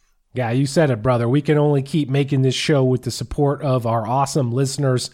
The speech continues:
Please consider joining this month over at the C M E Patreon page at patreon dot com slash co main event. Ben Fowlkes and I are over there cranking out additional content all week long.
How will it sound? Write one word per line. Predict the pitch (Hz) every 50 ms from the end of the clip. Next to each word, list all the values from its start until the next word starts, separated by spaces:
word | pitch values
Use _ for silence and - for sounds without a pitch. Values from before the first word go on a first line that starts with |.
| - - - - - - - - -
Please | - 302 262 185 -
consider | - 151 131 - 156 135 127 123
joining | 120 110 131 127 127 123 120 120 123
this | 120 123 117 - -
month | 135 143 165 170 - -
over | 135 139 131 117 120 117
at | 113 117 117 110 - - -
the | 147 131 120
C | - - 147 143 139
M | 135 127 127
E | 127 120
Patreon | - 147 160 160 - - 160 151 147 147 143 135
page | 139 147 147 156 160 143 -
at | 110 107 -
patreon | - 185 185 165 - 175 156 143 139 135 131
dot | 131 127 123 120 -
com | - 135 131 127 131
slash | - - 139 120 117 -
co | - - 196 196 190
main | 170 143 120 117
event. | 117 117 170 170 160 151 - - - - - - -
Ben | - 160 160 147
Fowlkes | - 175 170 156 - -
and | 151 147
I | 147 147 139
are | 131 131 135
over | 139 147 143 143 135
there | 143 139 131
cranking | - - - 151 156 160 - 160 147
out | 143 139 147 147 - 127
additional | 127 123 143 143 - - 143 135
content | 127 - 147 143 139 131 151 143 135 135
all | - 143 147 165 165 143
week | 143 143 135 135 - 156
long. | 147 143 139 139 135 135